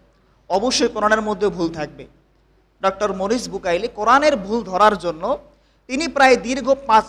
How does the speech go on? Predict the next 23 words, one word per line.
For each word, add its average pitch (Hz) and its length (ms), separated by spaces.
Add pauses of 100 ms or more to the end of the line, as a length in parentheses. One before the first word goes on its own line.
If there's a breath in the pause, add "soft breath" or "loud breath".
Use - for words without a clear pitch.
বছর 285 460 (200)
বা 175 140
দশ 202 360
বছর 208 300
তিনি 262 300 (180)
পবিত্র 233 380
কোরআন 233 360
শিখার 214 400
জন্য 185 360 (320 soft breath)
আরবি 214 320
ল্যাঙ্গুয়েজ 208 440
তিনি 185 160
শিখলেন। 143 360 (1600)
এবার 247 220
তিনি 330 200
কোরআনকে 302 360
পড়া 302 240
শুরু 320 240
করলেন। 220 360 (1300)
তিনি 233 160
যতই 240 380
কোরআন 254 400
পড়েন, 202 260